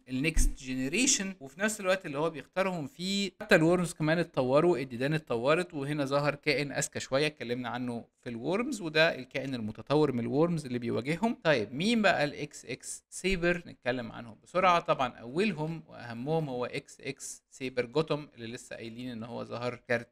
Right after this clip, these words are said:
السكند كول، وده تطور طبيعي للوحش ده، ان هو بقى اقوى شويه. وطبعًا الوحش ده ماسك سورد اوف سباركلز، السيف بقى الكبير القوي بتاع الاكس سيبرز. الوحش ده متمكن منه كده وماسكه على طول.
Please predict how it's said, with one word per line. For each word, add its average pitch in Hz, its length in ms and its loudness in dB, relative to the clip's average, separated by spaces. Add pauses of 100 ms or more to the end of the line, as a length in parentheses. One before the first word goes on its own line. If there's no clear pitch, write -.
السكند 117 420 -2
كول، 240 540 2
وده 185 240 4
تطور 220 440 -4
طبيعي 185 800 -10
للوحش 127 400 -12
ده، 151 320 -10
ان 147 60 -20
هو 135 180 -10
بقى 113 320 -8
اقوى - 240 -8
شويه. 185 480 -2
وطبعًا 165 640 2 (100)
الوحش 151 300 4
ده 143 160 -4
ماسك 151 400 -4
سورد 165 540 0
اوف 135 240 -2 (180)
سباركلز، 107 920 -4 (400)
السيف 117 580 -10
بقى 135 200 0
الكبير 120 500 -8
القوي 127 360 -2
بتاع 120 240 -4
الاكس - 420 -10
سيبرز. 147 460 -4 (380)
الوحش 123 300 0
ده 117 300 -4
متمكن 127 600 -2
منه 117 220 -6
كده 113 260 -2
وماسكه 113 380 -6
على - 140 -8
طول. 226 380 -2